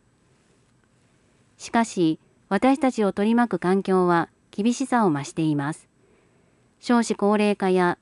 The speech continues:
人口減少、気候変動、自然災害など、多くの課題が山積しています。これらの厳しい環境の中で、市民一人一人が健康で生き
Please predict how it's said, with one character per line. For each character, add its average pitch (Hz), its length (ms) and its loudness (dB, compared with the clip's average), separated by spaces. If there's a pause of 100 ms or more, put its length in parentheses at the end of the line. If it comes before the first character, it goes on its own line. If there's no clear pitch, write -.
人 202 200 0
口 190 220 0
減 180 220 2
少、 156 360 -4 (340)
気 196 120 -4
候 240 240 2
変 226 260 0
動、 147 320 -2 (160)
自 - 140 -8
然 247 220 2
災 254 240 0
害 185 200 0
な 170 180 0
ど、 151 260 -6 (640)
多 233 160 4
く 226 120 0
の 190 120 2
課 170 140 -2
題 190 220 2
が 180 200 0
山 180 220 0
積 175 240 -6
し - 80 -10
て 156 100 -6
い 147 120 -4
ま 139 160 -8
す。 - 180 -20 (1400)
こ 233 100 0
れ 262 120 6
ら 262 100 4
の 226 120 2
厳 220 240 -2
し 269 160 0
い 254 40 -2
環 226 220 -2
境 233 160 -2
の 233 120 -2
中 226 260 -2
で、 147 280 -2 (200)
市 226 140 -2
民 208 200 4
一 185 260 -4
人 247 120 2
一 240 160 -2
人 208 140 -2
が 147 240 -2 (340)
健 202 240 2
康 196 200 2
で 180 320 2
生 233 100 -4
き - 20 -14